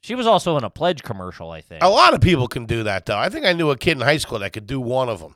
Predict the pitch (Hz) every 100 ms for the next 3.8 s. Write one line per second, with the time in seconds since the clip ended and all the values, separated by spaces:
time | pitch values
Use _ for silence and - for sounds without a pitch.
0 | - 311 - 277 - 190 185 202 151 113
1 | _ _ _ 160 123 208 254 269 254 202
2 | 180 175 - 175 170 151 135 - 151 160
3 | 160 156 143 - 156 139 127